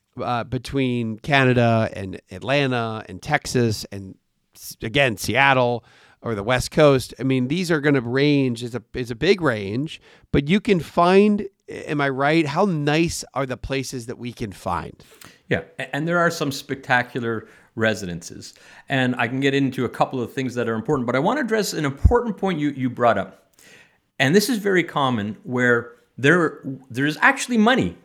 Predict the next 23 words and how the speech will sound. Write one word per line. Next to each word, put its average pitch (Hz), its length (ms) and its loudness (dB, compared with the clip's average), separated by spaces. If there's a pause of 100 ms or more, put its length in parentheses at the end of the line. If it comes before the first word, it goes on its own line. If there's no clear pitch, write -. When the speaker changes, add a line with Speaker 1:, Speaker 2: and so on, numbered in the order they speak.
(280)
Speaker 2:
around, 131 680 2 (460)
um, 131 600 0 (240)
to 135 500 0 (160)
pay 208 300 4
for 160 260 2
a 127 80 4
nice, 143 720 -2 (360)
uh, - 180 -4
senior 143 360 0
living 135 280 0
community. 113 500 -4 (1040)
But 156 300 2 (180)
the 147 100 0
challenge 311 580 0
kids 185 320 2
face, - 580 -4 (300)
and 139 120 -2
s-, - 180 -6
we 175 180 4
hear 170 120 6
about, 131 340 2
you 131 80 -2
know, 98 140 -6